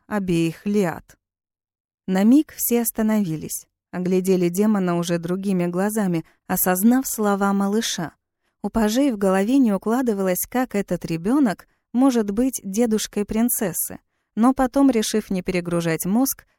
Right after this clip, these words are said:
все снова двинулись вперёд. Вопросов больше никто не задавал, а Райташ расслабился, только иногда поглядывая на Шиатана. Сейчас в его душе осталась только тревога за принцессу.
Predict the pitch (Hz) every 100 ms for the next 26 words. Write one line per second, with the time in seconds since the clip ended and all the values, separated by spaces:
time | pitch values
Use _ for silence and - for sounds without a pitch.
0 | _ - 208 190 208 277 262 196 180 175
1 | 170 170 - 208 170 - - _ _ _
2 | _ 208 226 277 277 - 208 208 220 -
3 | 196 190 - 202 190 190 190 214 185 -
4 | - - 175 170 180 175 170 170 - 226
5 | 220 190 - 175 - _ 240 233 214 190
6 | 185 196 254 - 196 196 220 202 190 185
7 | 185 - 196 220 180 151 156 - _ _
8 | _ - 208 - 294 294 208 196 202 208
9 | 196 - 240 220 - 214 208 196 - 208
10 | 202 196 - 185 180 214 202 185 180 -
11 | 202 - 214 175 - 135